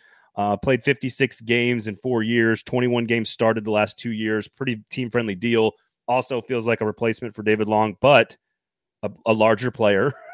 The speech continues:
<laughs> just physically a larger player. If you look at where this front seven is today, assuming Tart and assuming Simmons.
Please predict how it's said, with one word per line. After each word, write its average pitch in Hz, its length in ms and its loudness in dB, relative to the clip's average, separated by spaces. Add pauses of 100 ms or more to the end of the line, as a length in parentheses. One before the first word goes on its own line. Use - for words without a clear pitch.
(140)
<laughs> 175 60 0
just 135 300 -4
physically 123 400 -2
a 104 60 -2
larger 101 300 -2
player. 98 340 -4 (520)
If 127 140 0
you 135 140 -4
look 175 180 2
at 214 80 4
where 175 140 4
this 156 120 0
front 143 280 -4
seven 135 260 0
is 117 160 -2
today, 90 680 -2
assuming 135 800 -4 (420)
Tart 139 540 0 (340)
and 113 140 -2
assuming 127 760 -4
Simmons. 90 800 -6